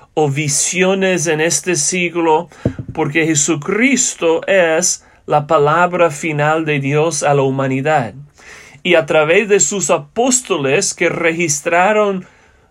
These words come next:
y interpretaron sus, su persona y sus obras en el Nuevo Testamento, nosotros tenemos la revelación completa de Dios en las Escrituras,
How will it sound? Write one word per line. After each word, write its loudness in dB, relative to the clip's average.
y 2
interpretaron 0
sus, -2
su -2
persona 0
y 0
sus -2
obras 0
en -2
el 2
Nuevo 0
Testamento, -2
nosotros -4
tenemos -4
la 2
revelación -2
completa -2
de -2
Dios -4
en -2
las -4
Escrituras, -2